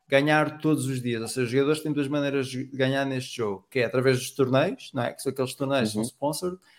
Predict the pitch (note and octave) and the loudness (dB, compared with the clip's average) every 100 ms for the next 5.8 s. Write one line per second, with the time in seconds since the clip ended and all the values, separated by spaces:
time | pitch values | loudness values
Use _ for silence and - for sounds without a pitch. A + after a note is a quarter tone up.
0 | _ - C3 E3 D#3+ E3+ E3 E3 E3 C#3+ | _ -2 0 0 2 2 4 8 10 10
1 | A2+ A#2+ A#2+ B2+ D3+ D#3+ D#3+ G#3+ A3 _ | 6 -4 2 8 10 8 4 0 -2 _
2 | _ - - - - D3+ D#3 D#3+ D#3+ - | _ -20 -20 -16 4 10 12 12 10 6
3 | E3 D#3+ F3 D3 D3 D#3+ E3 E3+ E3+ E3+ | 0 0 -2 6 10 12 10 6 2 0
4 | E3+ - E3+ F3 E3 D#3 D#3 D#3 B2 C#3+ | 0 6 6 8 6 6 6 4 4 4
5 | D3+ A#2+ A#2 A2 G#2+ - - - | 4 0 -4 -4 -6 -8 -16 -16